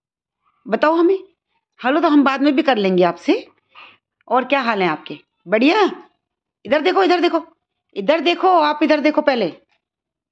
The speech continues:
कुक्का, कुक्का, इधर देखो, इधर देखो, इधर देखो, इधर देखो, इधर देखो,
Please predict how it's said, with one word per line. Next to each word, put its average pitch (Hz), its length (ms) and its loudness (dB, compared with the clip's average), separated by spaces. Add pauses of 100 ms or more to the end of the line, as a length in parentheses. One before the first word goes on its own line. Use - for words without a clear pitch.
(220)
कुक्का, 294 340 -2 (1120)
कुक्का, 277 280 -2 (420)
इधर 277 200 0
देखो, 254 200 0
इधर 240 160 0
देखो, 208 220 -4
इधर 208 200 0
देखो, 190 260 -8
इधर 202 220 -4
देखो, 170 220 -6
इधर 185 240 -4
देखो, 151 240 -12